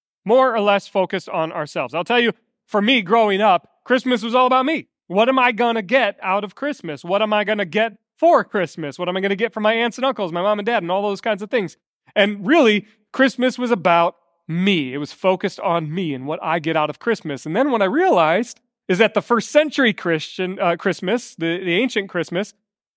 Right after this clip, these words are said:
w-, there's a whole lot of people that weren't all that different from me, that were actually quite selfish, quite focused on themselves as well. We're gonna look at one of these stories that maybe you haven't necessarily heard before.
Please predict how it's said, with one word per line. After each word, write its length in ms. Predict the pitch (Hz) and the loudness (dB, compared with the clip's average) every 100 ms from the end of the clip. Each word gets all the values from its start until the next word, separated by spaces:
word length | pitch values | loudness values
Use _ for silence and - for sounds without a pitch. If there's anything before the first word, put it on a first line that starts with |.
| _ - | _ -18
w-, 340 | 147 175 180 | -14 -12 -2
there's 220 | 208 254 | 0 2
a 100 | 247 | 2
whole 160 | 220 269 | 2 4
lot 160 | 269 | 4
of 60 | 240 | 2
people 260 | 285 247 196 | -2 -2 2
that 200 | 202 214 | 2 2
weren't 220 | 208 226 | -2 0
all 140 | 226 | 0
that 160 | 226 214 | 0 0
different 320 | 240 214 202 | -2 -4 -8
from 120 | 233 | -6
me, 260 | 254 190 - _ _ _ - | -6 -8 -12 _ _ _ -2
that 100 | 196 | 0
were 100 | 214 | 2
actually 280 | 226 240 208 | 0 0 0
quite 320 | 214 214 208 _ _ _ | 2 2 0 _ _ _
selfish, 440 | - 240 220 185 | -2 0 0 -4
quite 260 | - 214 214 | -2 0 0
focused 480 | - 220 220 202 - | 2 0 2 -2 0
on 200 | 190 185 | 0 0
themselves 640 | 180 170 190 170 165 147 - | -2 -2 0 2 0 -4 -6
as 200 | 165 151 | -4 0
well. 140 | 226 | 0
We're 80 | 165 | 0
gonna 140 | 214 196 | 0 0
look 240 | 196 208 | 0 2
at 120 | 196 | 2
one 120 | 175 | 2
of 60 | 170 | 0
these 160 | 156 - | -2 -2
stories 380 | 214 185 151 - _ - | -2 0 -2 -8 _ -8
that 100 | 185 | 0
maybe 240 | 196 196 | 0 0
you 320 | 180 175 180 | -2 -2 -2
haven't 400 | 170 147 147 160 | 0 0 0 -2
necessarily 640 | - 156 160 - 143 147 165 | -6 -6 -8 -6 -4 -4 -4
heard 220 | 185 226 | -2 -4
before. 340 | 160 - 147 | -4 -2 -2